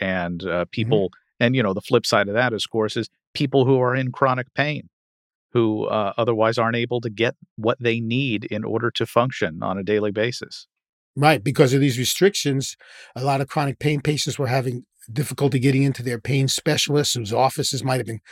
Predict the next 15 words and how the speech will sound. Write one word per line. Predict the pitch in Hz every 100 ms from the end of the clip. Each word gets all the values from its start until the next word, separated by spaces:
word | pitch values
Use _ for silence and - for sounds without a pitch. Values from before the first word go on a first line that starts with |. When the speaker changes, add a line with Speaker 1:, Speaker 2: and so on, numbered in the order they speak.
| - -
Speaker 2:
closed | - 147 147 -
because | 120 143 123
of | -
covid. | - 180 160 165 156 139 - - - -
And | 131 131
then, | 139 135 135
uh, | 120 123
they're | 139 139
trying | 156 139
to | 123
get | 123
refills, | 117 151 180 - 165 156 147 147 135
and | 98
it, | 101 -
you, | 127